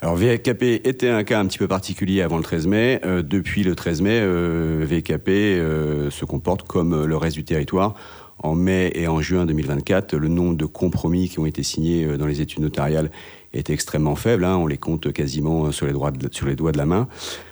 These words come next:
Donc, euh, vraiment quelque chose de, de très bas. Alors, c'était compréhensible, hein, puisque les gens ne pouvaient pas se déplacer pour visiter, pour signer. Euh, par contre, aujourd'hui, euh, c'est plus, euh, l'inquiétude sur, euh, l'avenir économique,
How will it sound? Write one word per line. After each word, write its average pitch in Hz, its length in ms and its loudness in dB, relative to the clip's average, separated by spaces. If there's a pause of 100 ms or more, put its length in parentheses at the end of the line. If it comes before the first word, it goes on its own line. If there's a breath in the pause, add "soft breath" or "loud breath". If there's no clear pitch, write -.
(280 loud breath)
Donc, 78 180 -2
euh, 87 40 2
vraiment 85 340 2
quelque - 240 -4
chose - 220 0
de, 73 220 0
de 71 120 -4
très 85 160 -2
bas. 104 160 4
Alors, 92 160 0
c'était - 220 -4
compréhensible, 90 560 0
hein, 110 80 2
puisque - 160 -4
les 80 160 0
gens 87 120 2
ne 90 40 0
pouvaient 80 200 -2
pas 87 160 0
se - 120 -4
déplacer 78 500 -2
pour 78 160 -6
visiter, 78 440 -2
pour - 180 -8
signer. 87 360 0 (600 loud breath)
Euh, 71 100 -2
par 82 260 -2
contre, 110 340 0
aujourd'hui, 87 600 2
euh, 80 380 2
c'est - 180 -2
plus, - 380 -2
euh, 80 160 2
l'inquiétude 85 760 0
sur, 82 440 -2
euh, 71 40 -2
l'avenir 85 380 2
économique, 82 580 0